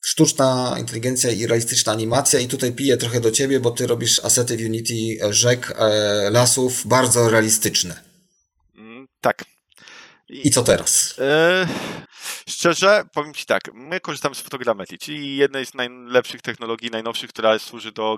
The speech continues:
Speaker 2: g-, generowania świata, generowania asetów i tym podobnych rzeczy. Te systemy, które przetwarzają to, co robimy, już są oparte na machine learningu,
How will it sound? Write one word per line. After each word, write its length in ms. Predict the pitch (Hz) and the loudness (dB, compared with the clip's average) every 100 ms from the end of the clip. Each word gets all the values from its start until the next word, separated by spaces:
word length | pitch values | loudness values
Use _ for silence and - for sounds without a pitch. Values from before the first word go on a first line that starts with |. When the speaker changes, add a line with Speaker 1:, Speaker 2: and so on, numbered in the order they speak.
| - | -6
Speaker 2:
g-, 180 | - 101 | -18 -10
generowania 540 | 110 110 98 110 107 | -8 -8 -8 -6 -6
świata, 560 | - - 107 - 107 104 - - - | -6 -4 -2 2 2 2 -4 -16 -12
generowania 520 | 113 110 104 110 110 | -6 -6 -4 0 2
asetów 420 | 92 - 110 104 101 | 0 0 -4 -6 -14
i 60 | |
tym 180 | - 98 | -14 -6
podobnych 340 | 117 101 104 | -6 -6 -8
rzeczy. 320 | 98 92 - - - - - - _ _ _ _ _ - | -10 -10 -12 -16 -20 -20 -20 -20 _ _ _ _ _ 0
Te 240 | 156 170 | 4 4
systemy, 460 | - 170 - 175 170 | 2 -2 0 0 0
które 180 | - 131 | -6 -6
przetwarzają 680 | - - 143 214 214 156 | -6 -2 2 4 4 2
to, 180 | - 131 | 0 -2
co 160 | - 127 | 0 -2
robimy, 420 | 113 117 139 156 | -2 -4 -6 -6
już 220 | 165 185 | -4 -4
są 200 | - 131 | -2 -2
oparte 480 | 120 123 117 - 117 | 0 4 4 4 2
na 640 | 117 117 117 113 113 113 113 | 4 4 4 4 6 4 2
machine 280 | 113 120 | -2 -2
learningu, 640 | 113 110 123 117 120 247 | -6 -4 -8 -4 0 0